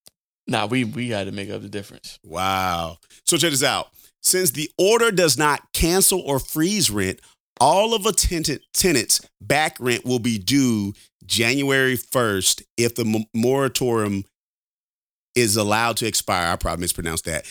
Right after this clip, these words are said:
Speaker 2: Without rent, rent relief or an extension of the protection,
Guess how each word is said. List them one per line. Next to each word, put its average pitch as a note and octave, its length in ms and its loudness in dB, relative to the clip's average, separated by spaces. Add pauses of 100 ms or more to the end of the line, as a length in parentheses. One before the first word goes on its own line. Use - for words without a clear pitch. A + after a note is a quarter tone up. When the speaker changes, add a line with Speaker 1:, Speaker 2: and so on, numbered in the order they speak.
(220)
Speaker 2:
Without E3 720 -2
rent, F3+ 380 0 (140)
rent A3 260 0
relief A#2+ 640 -2
or D3+ 120 0
an C#3+ 60 0
extension D3+ 540 0
of B2+ 80 0
the B2 100 -2
protection, A#2+ 640 -2